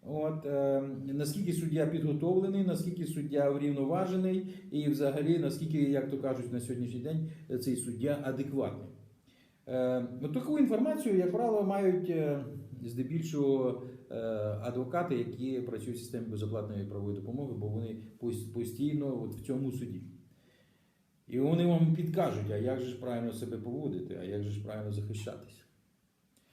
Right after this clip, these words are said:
Тобто, вибираючи адвоката, ви мусите собі ще, ще й подумати, чи вам потрібен адвокат, який конкретно за великі гроші, а чи вам потрібен безоплатний адвокат.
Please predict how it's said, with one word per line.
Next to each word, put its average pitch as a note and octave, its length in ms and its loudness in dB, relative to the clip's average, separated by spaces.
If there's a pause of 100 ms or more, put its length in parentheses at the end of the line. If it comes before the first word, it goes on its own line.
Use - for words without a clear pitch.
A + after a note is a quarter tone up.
(200)
Тобто, G3+ 400 4
вибираючи G3 540 4
адвоката, C4 520 2
ви A#3+ 140 0
мусите G#3+ 360 -2
собі F#3 280 -2
ще, E3+ 260 0
ще E3+ 220 0
й - 20 0
подумати, G2 640 -2
чи - 120 -10
вам C#3+ 180 -6
потрібен C#3 400 -4
адвокат, C3+ 500 -6
який B2+ 420 -4
конкретно B2+ 640 -6
за B2+ 100 -4
великі D3 320 -2
гроші, C#4+ 340 -2 (760)
а A2 200 -4
чи B2 100 -6
вам G#3+ 120 0
потрібен G3 380 0
безоплатний G#3+ 520 0
адвокат. - 340 -8